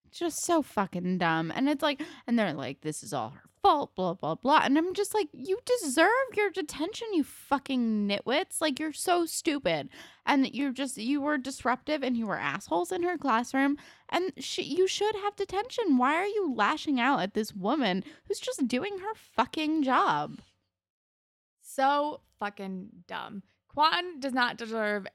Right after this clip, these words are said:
Speaker 2: anything that she gets in this episode. She's just being, like, a teacher and a rational human being. Maybe the burn in the hallway was, like, a little bit over the line for a teacher to say,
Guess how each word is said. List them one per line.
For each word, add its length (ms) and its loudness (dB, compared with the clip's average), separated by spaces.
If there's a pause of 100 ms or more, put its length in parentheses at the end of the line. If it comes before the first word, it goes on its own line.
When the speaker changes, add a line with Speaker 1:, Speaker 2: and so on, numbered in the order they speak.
(160)
Speaker 2:
anything 600 -8
that 180 -10
she 120 -18
gets 260 -14
in 80 -16
this 160 -14
episode. 480 -14
She's 200 -10
just 260 -10
being, 280 0
like, 280 4 (220)
a 80 8
teacher 600 2 (240)
and 160 2
a 80 4
rational 460 4
human 360 0
being. 400 -6 (320)
Maybe 420 6
the 180 2
burn 420 6
in 60 0
the 140 6
hallway 400 4
was, 200 0
like, 320 -4
a 80 -2
little 300 -2
bit 180 4
over 260 4
the 140 2
line 300 4
for 140 0
a 100 -2
teacher 360 -8
to 120 0
say, 280 4